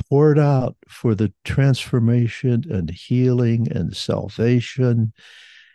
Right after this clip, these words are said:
and intimacy, intimacy. So when we belong to the heart of Christ, we belong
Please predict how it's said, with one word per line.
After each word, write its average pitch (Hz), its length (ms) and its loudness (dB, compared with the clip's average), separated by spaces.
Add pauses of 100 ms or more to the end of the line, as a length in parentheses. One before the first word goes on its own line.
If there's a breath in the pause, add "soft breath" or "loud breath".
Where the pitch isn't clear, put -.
(100 loud breath)
and 117 320 2
intimacy, 101 1120 0 (100)
intimacy. 110 840 0 (300 loud breath)
So 117 180 0
when 120 240 4
we 120 120 4
belong 104 1000 2 (640 soft breath)
to 127 100 0
the 113 120 2
heart 120 260 2
of 104 100 -2
Christ, 113 600 -2
we 139 120 2
belong 131 840 2